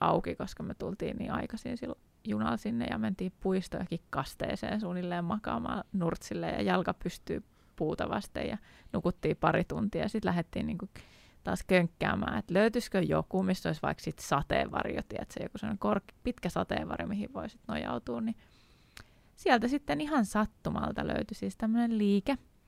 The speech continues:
mikä myi siis laukkuja, sateenvarjoja ja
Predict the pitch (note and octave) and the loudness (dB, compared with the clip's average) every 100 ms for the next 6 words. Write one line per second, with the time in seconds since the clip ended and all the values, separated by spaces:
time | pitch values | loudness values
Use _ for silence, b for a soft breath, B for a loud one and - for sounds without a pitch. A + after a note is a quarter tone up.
0 | b b b b _ - - A#3+ B3+ A3+ | b b b b _ -20 0 2 6 6
1 | G#3+ A3+ A3 G3+ b b - F3 F3 - | 8 8 6 4 b b -4 -2 -2 -6
2 | - F3+ F#3+ F#3+ - - A#3+ B3+ C4 - | -2 2 4 2 0 -2 2 2 0 0
3 | F#3+ - G#3 G3+ G#3+ A3 A3+ - _ - | -2 0 0 0 0 0 -2 -6 _ -6
4 | - | 0